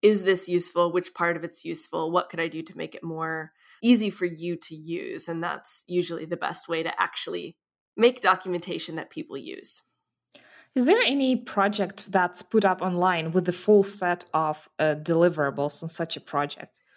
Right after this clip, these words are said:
Speaker 1: Possibly. I don't know of one right away. A lot of people don't show their documentation because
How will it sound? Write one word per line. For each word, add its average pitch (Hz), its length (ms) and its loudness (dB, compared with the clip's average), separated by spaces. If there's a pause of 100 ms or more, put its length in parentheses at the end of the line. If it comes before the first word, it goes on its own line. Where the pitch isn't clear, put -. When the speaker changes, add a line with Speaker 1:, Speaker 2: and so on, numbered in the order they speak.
(640)
Speaker 1:
Possibly. 240 960 2
I 190 160 2
don't 220 240 0
know 190 220 2
of 185 180 4
one 180 180 0
right 160 220 -8
away. - 600 -4
A 202 40 2
lot 190 280 4
of 269 120 0
people 202 320 -4
don't 180 400 0
show 160 300 -6
their 180 140 -2
documentation 185 1080 -6 (340)
because 185 960 -4